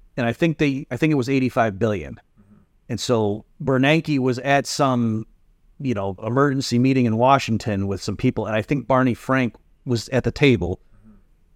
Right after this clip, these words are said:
you know, and he was, like, on the Ways and Means Committee or whatever, and asked him, "Where did you get the eighty-five billion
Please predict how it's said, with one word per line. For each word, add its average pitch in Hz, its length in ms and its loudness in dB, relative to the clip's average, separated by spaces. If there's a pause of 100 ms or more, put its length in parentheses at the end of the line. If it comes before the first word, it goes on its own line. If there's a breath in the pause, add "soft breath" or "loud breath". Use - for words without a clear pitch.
(120)
you 117 80 0
know, 95 80 -2
and 95 100 0
he 107 100 2
was, 92 100 0
like, 95 160 -4
on 101 120 0
the 95 80 0
Ways 101 280 2
and 101 80 -2
Means 104 240 0
Committee 101 220 -2
or 92 80 -4
whatever, 95 480 -4 (840)
and 120 180 -4
asked 151 360 2
him, 117 380 -4 (340)
"Where 143 240 0
did 147 160 0
you 127 60 -6
get 135 140 -2
the 135 140 -6
eighty-five 120 480 -2
billion 113 380 0